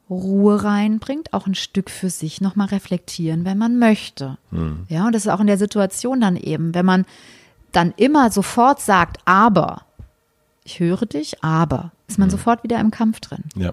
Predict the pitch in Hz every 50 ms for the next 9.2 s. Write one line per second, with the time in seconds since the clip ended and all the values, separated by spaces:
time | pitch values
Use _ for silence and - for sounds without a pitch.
0 | - _ _ - 190 185 196 180 190 202 196 208 196 196 101 180 202 - 202 196
1 | 202 220 233 233 226 - 247 220 220 220 - - 196 - - - - 226 247 262
2 | 240 226 226 220 220 220 226 - - - _ _ - 208 208 202 202 190 196 208
3 | 233 262 226 196 185 156 185 185 - - 208 208 226 240 247 - - 190 160 -
4 | 170 - - - - 170 170 180 208 233 - - - - - - - - - 190
5 | - 220 208 202 202 - 208 - - - 196 196 190 - 202 185 190 185 - -
6 | 180 170 175 - - - 220 233 254 277 302 - - _ - - - _ _ -
7 | 208 202 202 - - - 196 190 - - 180 190 - - 233 262 311 311 294 262
8 | 226 233 233 254 247 254 262 262 254 - 196 185 180 190 214 233 247 240 247 247
9 | 254 254 -